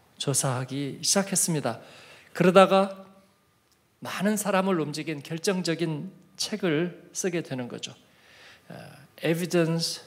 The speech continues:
That Demands a Verdict." 어, "판단을 요구하는 증거."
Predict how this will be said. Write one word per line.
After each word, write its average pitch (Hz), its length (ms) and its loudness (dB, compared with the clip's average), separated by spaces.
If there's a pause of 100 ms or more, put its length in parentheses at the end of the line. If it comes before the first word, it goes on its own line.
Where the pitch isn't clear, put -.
That 151 260 0
Demands 135 640 2
a 120 240 2
Verdict." 120 640 -2 (760)
어, 131 400 -10 (300)
"판단을 220 540 2
요구하는 151 420 2
증거." 120 400 -6